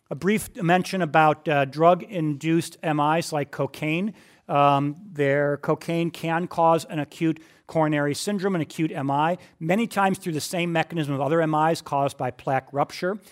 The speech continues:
It also can cause an aortic dissection. Sometimes you'll see it delayed after the use. Um, nitroglycerin and calcium channel blockers are the drugs of choice if you think of cocaine, uh, because of the, um, vasodilatation of the coronary arteries that they can do.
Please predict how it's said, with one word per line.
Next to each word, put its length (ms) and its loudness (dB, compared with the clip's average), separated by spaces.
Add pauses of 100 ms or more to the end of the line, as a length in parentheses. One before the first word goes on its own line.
(260)
It 80 -4
also 260 6
can 200 -4
cause 340 4
an 80 -6
aortic 400 0
dissection. 600 -4
Sometimes 480 -4
you'll 100 -6
see 200 -2
it 120 -6
delayed 420 -4
after 300 -4
the 140 -8
use. 440 -2 (480)
Um, 380 0
nitroglycerin 640 0
and 100 -4
calcium 360 -4
channel 280 -2
blockers 480 0 (280)
are 120 4
the 120 -2
drugs 340 0
of 120 -8
choice 380 0
if 140 -8
you 60 -2
think 300 -6
of 140 -4
cocaine, 500 -6 (300)
uh, 140 2
because 580 -2
of 460 -4
the, 380 -4
um, 300 -4
vasodilatation 1000 -4
of 80 -8
the 40 -20
coronary 320 -6
arteries 380 -2
that 100 -8
they 140 -2
can 220 -4
do. 280 0